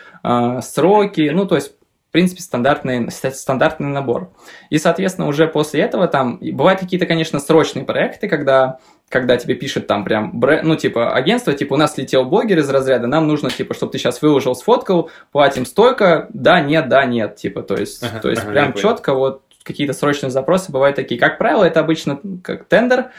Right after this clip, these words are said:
Speaker 1: и уже там впоследствии через какой-то промежуток времени, там, через неделю
Speaker 2: С-,
Speaker 1: все
Speaker 2: с-,
Speaker 1: решается.
Speaker 2: сколько это времени занимает? Ну, типа, неделю, две, вот этот весь процесс
Speaker 1: Ну,
Speaker 2: согласования
Speaker 1: это в зависимости
Speaker 2: туда-сюда?
Speaker 1: от клиентов, опять же. То есть, э, агентство подготавливает какой-то пул,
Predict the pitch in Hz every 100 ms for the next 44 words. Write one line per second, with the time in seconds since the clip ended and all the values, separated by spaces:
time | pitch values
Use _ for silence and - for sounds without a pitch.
0 | - - - 151 196 190 139 135 180 175
1 | 135 - 139 151 165 143 131 135 135 127
2 | 123 127 127 113 - 131 117 - 135 -
3 | 117 123 123 185 - 135 131 - 175 180
4 | 160 131 135 120 104 107 98 90 98 -
5 | 95 101 104 107 101 92 98 104 92 92
6 | 92 90 117 - 113 - 151 131 - 208
7 | 220 220 233 220 202 214 - 208 196 202
8 | 208 180 165 143 135 120 123 131 131 -
9 | 120 127 120 135 156 151 151 151 139 139
10 | 139 127 135 135 131 143 202 285 294